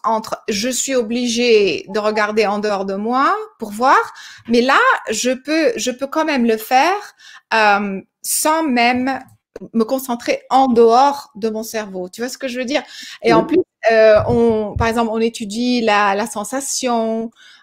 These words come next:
Speaker 1: euh, la couleur, euh, je veux dire, euh,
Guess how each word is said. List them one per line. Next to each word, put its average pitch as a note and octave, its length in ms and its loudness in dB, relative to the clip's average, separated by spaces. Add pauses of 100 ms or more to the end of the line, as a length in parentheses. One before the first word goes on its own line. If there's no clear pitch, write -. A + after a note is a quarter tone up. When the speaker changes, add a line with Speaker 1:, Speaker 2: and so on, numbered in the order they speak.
(160)
Speaker 1:
euh, G3 340 6
la G3 140 2
couleur, A3+ 600 4
euh, G3+ 140 6
je G3+ 80 -4
veux G#3+ 80 -4
dire, A3+ 220 0
euh, F#3 360 0